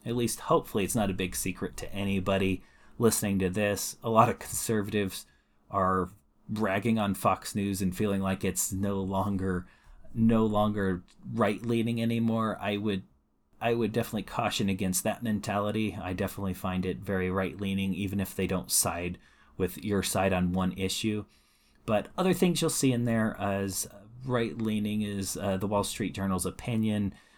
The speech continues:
uh, the Washington Times is in there. And then to the far right, you'll see things like Blaze, which if you follow politics and if you're a conservative, you'll definitely see that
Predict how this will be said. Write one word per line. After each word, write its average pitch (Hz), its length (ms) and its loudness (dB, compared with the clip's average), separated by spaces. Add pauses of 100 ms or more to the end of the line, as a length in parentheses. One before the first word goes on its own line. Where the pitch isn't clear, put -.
(140)
uh, 90 240 0
the 95 100 -2
Washington 92 520 -2
Times 101 760 0
is 95 180 -2
in 104 300 -2
there. 98 340 -2 (300)
And 110 100 4
then 113 320 6 (400)
to - 100 -2
the 127 120 2
far 127 360 6
right, 117 220 6
you'll 113 80 -4
see - 180 0
things 107 340 0
like 92 240 -2 (200)
Blaze, 101 680 -2 (180)
which 95 480 -4
if - 200 -16
you 107 60 -10
follow 104 280 0
politics 98 800 -2
and 92 320 -2
if 110 180 -8
you're 95 100 -2
a - 40 -10
conservative, 95 540 -2
you'll 92 100 -2
definitely 95 360 -4
see - 160 -4
that 87 280 -2